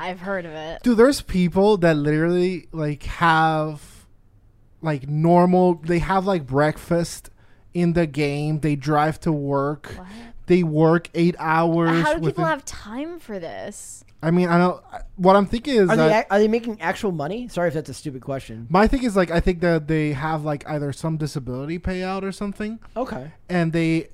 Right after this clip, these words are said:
Speaker 2: they want some normalcy in their day, and
Speaker 1: That's
Speaker 2: so they
Speaker 1: so dystopian.
Speaker 2: I
Speaker 1: Like,
Speaker 2: mean
Speaker 1: I, I understand you, you're saying it's already begun, but, like, I don't think it's a good thing.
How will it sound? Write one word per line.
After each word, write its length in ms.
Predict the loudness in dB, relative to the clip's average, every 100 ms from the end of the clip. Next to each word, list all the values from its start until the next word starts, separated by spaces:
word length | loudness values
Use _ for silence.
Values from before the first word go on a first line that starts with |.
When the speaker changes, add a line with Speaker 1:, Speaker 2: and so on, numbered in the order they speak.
| -20
Speaker 2:
they 160 | -2 2
want 520 | 4 4 4 2 -4
some 500 | -8 4 6 6 4
normalcy 800 | 4 4 4 0 -4 -6 -8 -8 -14 -20 -20 -10
in 180 | -4 0
their 160 | 2 0
day, 380 | 0 -2 -2 -2
and 100 | -4
Speaker 1:
That's 120 | -2
Speaker 2:
so 100 | 0
they 120 | 0
Speaker 1:
so 120 | 0
dystopian. 1120 | -2 -8 -10 -10 -12 -12 -10 -10 -10 -12 -14 -18 _ -20 -20 _ _ -8 -8 -8 -12 -18 -20 -4
Speaker 2:
I 60 | 0
Speaker 1:
Like, 140 | 0
Speaker 2:
mean 80 | 0 2
Speaker 1:
I, 160 | 2 2
I 200 | 2 4
understand 540 | 2 0 -2 -2 -2 -4
you, 120 | -6
you're 160 | -6
saying 260 | -4 -4 -4
it's 120 | -4
already 340 | -2 -2 -2 -8
begun, 520 | -8 -6 -4 -6 -8
but, 180 | -10 -10
like, 320 | -10 -12 -20 _ _ -20 -20 _ -18
I 140 | -14
don't 160 | -14 -16
think 160 | -18 -18
it's 140 | -18
a 80 | -16
good 220 | -16 -14
thing. 480 | -14 -14 -14 -16